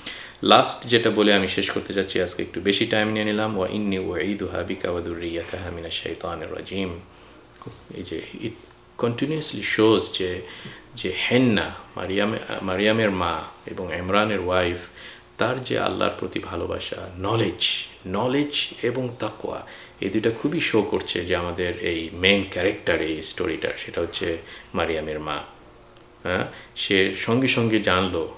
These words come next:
যে, যে সবচেয়ে বড় থ্রেটনিং কোথা থেকে আসতে পারে? শয়তানের কাছ থেকে আসতে পারে। এটা এক নম্বর। দুই নম্বর, খুবই আর্লি, এরকম রেখে দিন, "ওকে, বড় হয়ে পরে আস্তে আস্তে ইনশাআল্লাহ শিয়া করবে", না, at the beginning, একেবারে সেই সময় থেকে,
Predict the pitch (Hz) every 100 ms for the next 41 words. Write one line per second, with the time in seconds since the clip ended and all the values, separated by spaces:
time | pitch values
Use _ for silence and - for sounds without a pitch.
0 | - 95 92 92 - - - - - -
1 | - 90 - - - 117 117 - 131 113
2 | 101 101 104 107 - - - 107 104 113
3 | 104 101 104 117 120 110 101 - 110 -
4 | 120 - 95 87 90 87 80 - - -
5 | - - - - - - - - - -
6 | - 85 87 85 82 - - - - -
7 | 113 120 127 131 139 - - 117 113 -
8 | 95 95 82 - - 104 110 107 101 110
9 | 113 113 110 - 95 101 117 123 127 120
10 | 110 107 104 - - 104 - 101 98 98
11 | 92 90 92 85 85 92 101 98 - -
12 | - - - 113 - - 127 117 104 90
13 | 78 - - - - - - - 123 123
14 | 127 - - 131 - 117 110 107 101 -